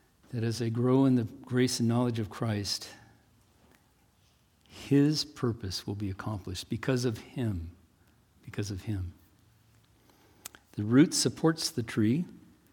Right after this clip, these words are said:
and the root supplies the tree. Let's take a, a look and consider the root being the supply of the tree. Again, we remember that Paul is praying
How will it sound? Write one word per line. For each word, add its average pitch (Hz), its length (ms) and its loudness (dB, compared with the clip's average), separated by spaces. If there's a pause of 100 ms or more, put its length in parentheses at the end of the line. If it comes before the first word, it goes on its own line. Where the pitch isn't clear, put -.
(760)
and 110 100 2
the 117 80 4
root 135 240 4
supplies 143 600 0
the 110 120 -4
tree. 90 400 -2 (260)
Let's 113 200 -6
take 120 240 -2
a, 110 140 -4 (100)
a - 80 -8
look 117 300 0
and 104 160 -4
consider 117 480 2
the 101 140 -2
root 110 280 0
being 113 220 0
the 104 80 -2
supply 110 460 -4
of 98 120 -6
the 95 60 -6
tree. 95 400 -4 (1400)
Again, 113 300 8
we 117 100 4
remember 120 400 8
that 110 180 2
Paul 123 280 2
is 107 100 0
praying 107 540 -4